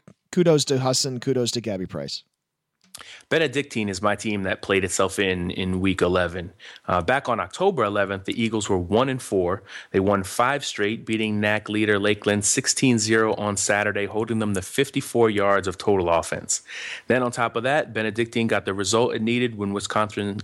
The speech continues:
Speaker 2: Wisconsin Lutheran beat Concordia, Wisconsin twenty-one fourteen. And in the three-way tie between Lakeland, Wisconsin Lutheran, and Benedictine, it came down to point differential.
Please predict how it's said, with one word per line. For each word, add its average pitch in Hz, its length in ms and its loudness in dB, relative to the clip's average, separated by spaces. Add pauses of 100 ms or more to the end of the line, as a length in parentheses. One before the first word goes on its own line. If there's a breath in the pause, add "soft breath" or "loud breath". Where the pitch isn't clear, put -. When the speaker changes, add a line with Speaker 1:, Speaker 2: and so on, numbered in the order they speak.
Speaker 2:
Wisconsin 110 720 0
Lutheran 123 380 0
beat 110 180 0
Concordia, 107 420 4
Wisconsin 107 480 -2
twenty-one 104 440 0
fourteen. 107 580 2 (400 loud breath)
And 110 80 6
in 110 100 6
the 101 100 2
three-way 151 460 4
tie 117 300 0
between 110 380 -2
Lakeland, 104 480 2
Wisconsin 101 500 0
Lutheran, 101 320 2
and 92 100 2
Benedictine, 95 680 0
it - 80 -6
came 107 240 2
down 101 180 2
to 95 80 -2
point 123 300 -2
differential. 90 600 -2